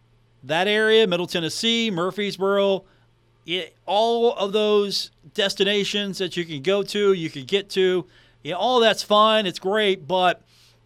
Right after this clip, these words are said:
Marshall, Ohio has a little bit more meaning. It's a rivalry. You should play that more. I think that Herd fans will make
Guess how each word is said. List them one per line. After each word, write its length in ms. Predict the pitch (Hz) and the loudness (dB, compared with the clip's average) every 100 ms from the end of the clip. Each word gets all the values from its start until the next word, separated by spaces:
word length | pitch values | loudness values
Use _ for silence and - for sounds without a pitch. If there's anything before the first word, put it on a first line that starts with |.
| _ | _
Marshall, 600 | 156 190 262 247 233 202 | -6 0 2 4 4 4
Ohio 560 | 175 180 180 170 160 151 | 2 2 2 2 0 -2
has 400 | 156 180 180 160 | -6 -4 -4 -4
a 40 | |
little 220 | 160 160 | -2 -2
bit 160 | 151 135 | -2 -6
more 160 | 139 | -8
meaning. 340 | 127 147 139 131 | -6 -6 -4 -6
It's 220 | 127 - | -8 -10
a 80 | 123 | -12
rivalry. 680 | 123 135 156 151 147 147 147 | -8 -6 -4 -2 -2 -2 -4
You 120 | 135 | -4
should 220 | 131 120 | -6 -10
play 280 | - 135 131 | -6 -2 -2
that 260 | 123 120 110 | -2 -4 -6
more. 360 | 120 117 117 110 _ _ _ _ _ _ _ - | -10 -10 -10 -12 _ _ _ _ _ _ _ -20
I 80 | 131 | -18
think 340 | - 147 139 | -8 -6 -6
that 280 | 139 120 120 _ _ _ _ _ _ _ - | -4 -4 -4 _ _ _ _ _ _ _ -12
Herd 220 | 160 147 | -10 -4
fans 380 | 156 143 139 131 | -2 -2 -2 -8
will 160 | 120 | -10
make 240 | 120 131 | -10 -10